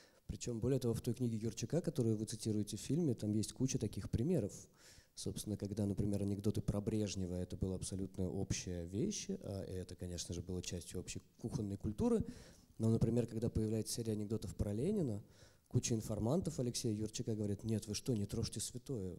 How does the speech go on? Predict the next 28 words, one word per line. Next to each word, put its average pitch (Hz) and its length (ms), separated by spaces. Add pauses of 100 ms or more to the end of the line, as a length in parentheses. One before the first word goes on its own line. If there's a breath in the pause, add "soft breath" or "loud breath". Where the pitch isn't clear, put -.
вы 95 180
с 107 100
ума 120 200
сошли, - 340
что - 200
ли?" - 120
То - 80
есть, - 160
ну, 101 80
как 107 140
бы 110 100
мы 113 140
потому 131 340
и - 20
рассказываем 127 460
анекдоты 113 320
про 117 160
Брежнева, 160 400
чтобы 117 240
Ленина 123 280
не 98 120
трогать. 101 300 (1080 loud breath)
И 135 60
поэтому 127 280
вот 135 100
это 135 340
расслоение 127 720
между 110 460